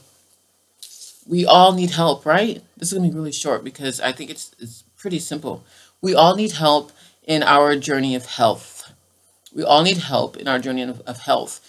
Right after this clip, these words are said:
And sometimes we need a step one, low ladder, step two, three, four, five, six, seven, what have you. And elimination diets are fantastic in getting you at least started going.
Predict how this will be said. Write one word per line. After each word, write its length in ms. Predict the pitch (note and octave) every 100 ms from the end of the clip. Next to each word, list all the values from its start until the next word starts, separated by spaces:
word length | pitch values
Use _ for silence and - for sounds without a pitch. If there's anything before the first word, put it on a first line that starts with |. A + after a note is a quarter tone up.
| _ -
And 100 | D#3
sometimes 360 | G3+ G3 E3+
we 60 | D#3+
need 100 | C3
a 140 | -
step 220 | D#3 -
one, 520 | A#2+ B2 C3 C3 F#3 - _ _ -
low 280 | A#2+ C#3+ D3+
ladder, 500 | D3 C3 C3+ A3 B3+ _ _
step 320 | - - A#2
two, 480 | - - F3 E3+ F3 E3+ -
three, 280 | D3 D3
four, 380 | D3 - C3+ C3
five, 320 | B2+ B2+ A#2+
six, 260 | A#2+ A2 -
seven, 320 | C3 A#2+ A#2+
what 140 | A#2 A#2+
have 320 | A#2 C3 C3
you. 160 | - - _ _ _ _ _ _ _ _ _ _ _ _ -
And 420 | E3 D3 D3 C#3+ - -
elimination 640 | E3 F3 F3+ F3 F3 D#3+
diets 480 | D#3 D3+ C3+ - - -
are 260 | D3 - -
fantastic 1300 | - D#3+ D3+ D3 - - F3 F3+ F#3 F3+ - C#3 -
in 220 | C#3 C3
getting 300 | D#3 D#3 D3
you 240 | D3 C#3
at 160 | A#2+ C3+
least 340 | D3+ D3+ -
started 520 | A#2+ - D3 C#3+ A#2 A#2
going. 500 | - D3+ D3+ B2+ A#2